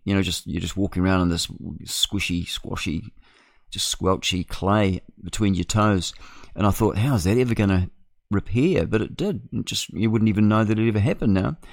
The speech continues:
The sea is a wonderful heal. It can heal itself. That's the way God set it up, you see. So, um, so it says, "I think it's kind of reflects for many governments, the fo-, for many governments, the focus on our agriculture, forestry, foot and mouth,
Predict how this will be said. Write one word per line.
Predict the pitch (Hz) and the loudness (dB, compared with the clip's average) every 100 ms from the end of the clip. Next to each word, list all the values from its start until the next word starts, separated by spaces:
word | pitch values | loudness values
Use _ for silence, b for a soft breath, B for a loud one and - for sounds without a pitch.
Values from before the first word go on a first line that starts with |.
| B B | B B
The | |
sea | - - 220 | 0 4 4
is | 117 | 4
a | |
wonderful | 104 127 120 107 | 4 4 2 0
heal. | 87 120 107 | 0 2 0
It | 76 | 0
can | - 107 | 0 4
heal | 139 127 | 6 4
itself. | - - 90 - | 2 2 2 2
That's | 98 - | -2 -2
the | |
way | 95 87 | 0 2
God | 95 92 | 4 2
set | - 101 | 2 0
it | 92 | 2
up, | 120 - | 0 0
you | 80 | -2
see. | - 104 101 B B B B B B | 0 0 -2 B B B B B B
So, | - - 185 160 110 165 - | -2 4 6 6 6 4 4
um, | 120 127 123 123 - | 4 6 6 6 4
so | 131 | 4
it | 127 | 4
says, | 120 123 104 | 4 2 4
"I | 123 | 2
think | 123 180 208 - | 4 4 2 0
it's | - 117 - | 0 0 0
kind | - 131 123 | 0 4 4
of | 107 | 4
reflects | 107 - 117 - - - - | 0 2 0 0 -4 -8 -8
for | - 107 | 0 4
many | 110 151 101 92 - | 6 6 4 2 0
governments, | 123 117 107 95 - | 2 4 4 2 -2
the | 95 | -4
fo-, | - 113 - - | 0 -2 -4 -2
for | 101 | 4
many | 110 139 | 4 4
governments, | 92 87 104 - | 4 2 2 -2
the | 95 | 0
focus | 120 120 110 - - B B B - | 2 2 0 -4 -10 B B B 0
on | 107 113 | 4 6
our | 101 101 - | 6 4 4
agriculture, | 113 120 110 110 80 - | 2 2 0 0 0 -2
forestry, | 95 107 101 95 - | 0 2 2 2 0
foot | 95 - 107 - | -2 0 -2 0
and | 101 98 | 2 4
mouth, | 104 101 107 - | 4 4 2 -2